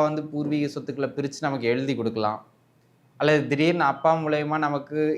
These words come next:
ஏதேனும் பொருளாதார ரீதியா உதவி கிடைக்கலாம், இல்ல இது நாள் வரையிலும் நமக்கு அப்பா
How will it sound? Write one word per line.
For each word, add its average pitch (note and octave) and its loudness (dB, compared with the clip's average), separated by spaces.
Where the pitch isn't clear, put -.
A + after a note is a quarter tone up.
ஏதேனும் D3 0
பொருளாதார D3 2
ரீதியா C3+ -2
உதவி D3 0
கிடைக்கலாம், A2+ 0
இல்ல D3+ 4
இது D#3 0
நாள் F#3 6
வரையிலும் E3 2
நமக்கு D3 -2
அப்பா F3 2